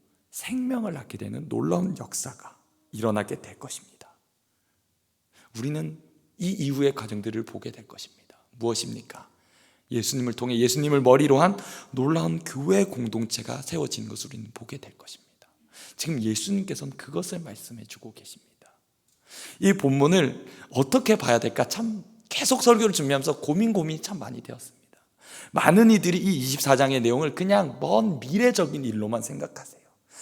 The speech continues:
그냥 저 멀리 예수님의 재림 때나 있을 일이겠지라고 생각한다라는 겁니다. 그런데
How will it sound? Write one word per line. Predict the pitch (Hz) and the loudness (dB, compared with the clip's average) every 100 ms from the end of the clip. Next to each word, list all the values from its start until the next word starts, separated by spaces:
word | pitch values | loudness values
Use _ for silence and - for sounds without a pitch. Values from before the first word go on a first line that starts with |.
| - | -10
그냥 | - 226 | -4 -2
저 | - - 330 | -2 -2 2
멀리 | 139 139 185 254 | 6 6 6 4
예수님의 | 165 233 233 226 220 | 4 4 4 4 2
재림 | - 143 208 | 0 0 4
때나 | 208 214 196 | 6 8 8
있을 | 139 165 147 | 6 0 0
일이겠지라고 | 123 185 175 151 - 151 135 104 - - - - 120 160 | 0 2 4 2 2 2 2 0 -6 -14 -8 -6 -2 -2
생각한다라는 | 185 190 185 151 147 139 147 175 | -2 -4 -4 -6 -8 -8 -10 -16
겁니다. | - - _ _ - | -20 -20 _ _ -10
그런데 | 160 170 190 - - | -4 2 2 2 -6